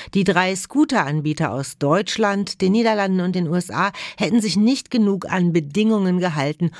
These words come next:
um die Sicherheit der Bürger zu gewährleisten.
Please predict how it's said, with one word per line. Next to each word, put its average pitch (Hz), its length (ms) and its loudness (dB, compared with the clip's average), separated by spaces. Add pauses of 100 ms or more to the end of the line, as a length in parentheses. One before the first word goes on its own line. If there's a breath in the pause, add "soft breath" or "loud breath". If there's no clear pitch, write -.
(140)
um 196 160 0
die 202 140 0
Sicherheit 175 640 -2
der 165 100 0
Bürger 156 440 0
zu - 160 -10
gewährleisten. 123 920 -2